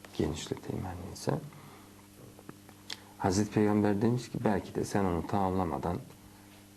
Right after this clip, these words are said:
kıyamet kopar." Yani tam belki sen uğraşıyorsun bir yandan ama bu hadislerde okuyunca Hazreti Peygamber'in bu yaklaşımı bize,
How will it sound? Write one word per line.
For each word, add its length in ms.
kıyamet 440
kopar." 280
Yani 140
tam 320
belki 440
sen 200
uğraşıyorsun 640
bir 40
yandan 320
ama 200
bu 140
hadislerde 580
okuyunca 720
Hazreti 320
Peygamber'in 640
bu 60
yaklaşımı 640
bize, 320